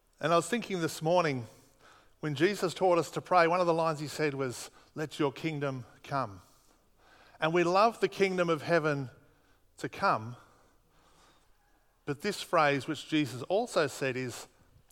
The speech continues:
"Seek first the kingdom." There's an onus and a responsibility on us to do the seeking.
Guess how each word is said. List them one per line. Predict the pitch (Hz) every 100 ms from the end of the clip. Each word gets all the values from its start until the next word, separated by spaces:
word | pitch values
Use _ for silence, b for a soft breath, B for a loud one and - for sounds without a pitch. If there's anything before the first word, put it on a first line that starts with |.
| _
"Seek | - - 175 160 - - -
first | - - 117 101 - - -
the | 113
kingdom." | - 123 104 92 95
There's | 143
an | 139 139
onus | 147 170 160 - - - b b b b b
and | - 131
a |
responsibility | 131 - 151 143 143 135 139 131 -
on | 123
us | 127 131 - - - - b b b b -
to | 120
do | 123
the | 104
seeking. | - 143 139 101